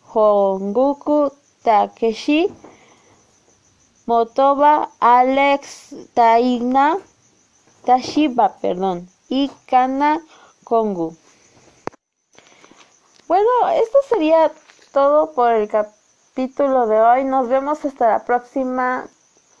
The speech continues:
Es, es que no quiero traerles muchas cosas porque en la vida de Umaru pasan varias cosas graciosas.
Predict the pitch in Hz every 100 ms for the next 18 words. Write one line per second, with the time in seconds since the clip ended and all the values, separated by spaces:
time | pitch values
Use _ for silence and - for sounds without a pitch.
0 | _ _ _ _ _ _ _ _ _ _
1 | - - - 320 330 - 427 453 466 466
2 | 453 - - 349 349 330 320 320 311 302
3 | 320 302 302 302 294 254 254 254 - -
4 | 254 247 226 _ _ 254 254 254 294 339
5 | 330 277 214 202 208 208 _ - 233 240
6 | 269 285 262 262 254 - 247 247 285 269
7 | 240 202 _ _ _ _ _ _ _ -
8 | 185 214 254 277 - 254 285 285 220 208
9 | 220 240 - -